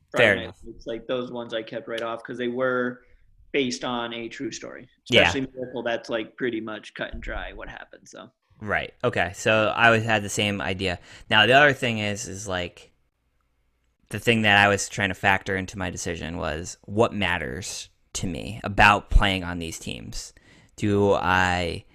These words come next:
Speaker 1: want to play for a team that, like, won overall, or would it be more fun to, like, be on, like,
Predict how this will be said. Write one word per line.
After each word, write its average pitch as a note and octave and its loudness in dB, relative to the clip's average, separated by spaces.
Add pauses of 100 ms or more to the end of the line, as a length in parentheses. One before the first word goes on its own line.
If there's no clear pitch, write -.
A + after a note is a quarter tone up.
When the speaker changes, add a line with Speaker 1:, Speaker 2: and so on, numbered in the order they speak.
(400)
Speaker 1:
want A2 4
to - -4
play A2 6
for G#2 0
a G2 2
team G#2+ -2 (180)
that, F#2+ 4 (360)
like, - -2 (340)
won G#2 2 (840)
overall, B2 10
or A#2+ 10
would A2+ 8
it G#2+ 0
be G#2+ 2
more G#2 2
fun G#2+ 2
to, G2 0
like, F#2 -2
be F#2+ -2
on, F#2 -2
like, F2 -8